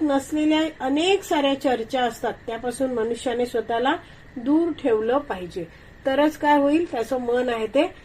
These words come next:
एकाग्र होऊ शकेल. <clears throat> त्याने अत्यंत काळजीपूर्वकरित्या आपल्या साक्षात्कारासाठी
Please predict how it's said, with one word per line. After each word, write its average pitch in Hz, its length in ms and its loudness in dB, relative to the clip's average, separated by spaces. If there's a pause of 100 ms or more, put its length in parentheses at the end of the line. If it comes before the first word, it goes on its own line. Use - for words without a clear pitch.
(220)
एकाग्र 208 520 0
होऊ 226 400 -2
शकेल. 175 580 -8 (540)
<clears throat> - 640 -8
त्याने 254 380 4
अत्यंत 339 600 2
काळजीपूर्वकरित्या 269 1400 2 (340)
आपल्या 202 500 0 (380)
साक्षात्कारासाठी 220 1300 0